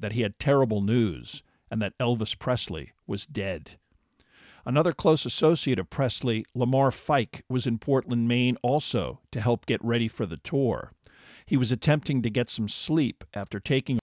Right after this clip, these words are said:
a red-eye from Los Angeles when there was a loud knock on his door, a voice telling him intently that the colonel needed to see him right away,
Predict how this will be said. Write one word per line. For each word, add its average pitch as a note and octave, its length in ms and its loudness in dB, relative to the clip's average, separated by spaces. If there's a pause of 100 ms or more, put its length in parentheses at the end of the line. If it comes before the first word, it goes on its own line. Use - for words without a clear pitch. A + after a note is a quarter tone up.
(120)
a G#2 60 0
red-eye G#2 600 2
from G#2+ 200 -4
Los G#2+ 320 0
Angeles B2+ 560 0
when A#2 140 0
there A2 120 2
was G#2+ 140 -2
a G#2 60 -4
loud A2+ 400 0
knock A2+ 360 -2
on G#2 100 -4
his F2 180 -10
door, D#2+ 460 -8 (600)
a B2+ 60 0
voice A#2+ 420 2
telling C3 320 4
him G#2+ 100 4
intently G#2 800 -4 (220)
that G2+ 100 -6
the A2+ 80 -8
colonel D3+ 380 0
needed B2 340 2
to - 80 -10
see - 240 -4
him G#2 260 0
right G#2 220 -2
away, G#2+ 400 -2